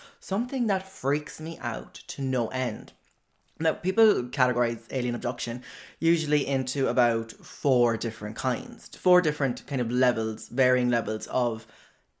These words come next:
um, encounters with extraterrestrials, which I will read to you now, and I'm sure in, in some sort of dramatic tone.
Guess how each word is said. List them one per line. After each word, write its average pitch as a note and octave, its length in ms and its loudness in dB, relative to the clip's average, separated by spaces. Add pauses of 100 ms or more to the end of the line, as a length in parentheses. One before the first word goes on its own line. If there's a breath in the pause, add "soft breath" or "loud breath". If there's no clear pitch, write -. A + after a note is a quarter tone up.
(160)
um, A#2+ 340 0
encounters A#2 680 -4
with A#2+ 100 -6
extraterrestrials, - 1000 0
which D3+ 280 2
I C#3 120 -2
will C3 100 0
read A#2+ 440 0
to B2 120 -8
you G#2+ 240 -6 (100)
now, E3 260 4
and F3+ 140 2
I'm C3+ 200 2
sure C#3+ 260 0
in, B2 140 -2
in B2 180 -6
some B2 260 -4
sort - 140 -8
of A2+ 80 -8
dramatic A#2+ 320 -2
tone. C#3+ 360 -2